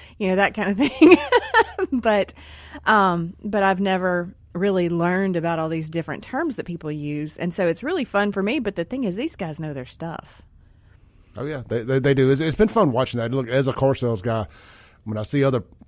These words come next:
Speaker 2: professionals do their
Speaker 1: Mm-hmm.
Speaker 2: job, it's admir-, it's admirable.
Speaker 1: Yeah,
Speaker 2: You know?
Speaker 1: absolutely.
Speaker 2: Well, look, man, they got a bunch of great specials going on out there right now. And one of the things I talk about ad nauseum a little bit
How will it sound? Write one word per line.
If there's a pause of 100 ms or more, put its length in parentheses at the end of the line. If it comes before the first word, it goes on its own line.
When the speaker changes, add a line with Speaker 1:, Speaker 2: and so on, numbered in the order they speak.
(160)
Speaker 2:
professionals (280)
do
their
Speaker 1:
Mm-hmm.
Speaker 2:
job, (360)
it's
admir-,
it's
admirable. (120)
Speaker 1:
Yeah,
Speaker 2:
You
know?
Speaker 1:
absolutely.
Speaker 2:
Well,
look,
man,
they
got
a
bunch
of
great
specials
going
on
out
there
right
now.
And
one
of
the
things
I
talk
about
ad
nauseum
a
little
bit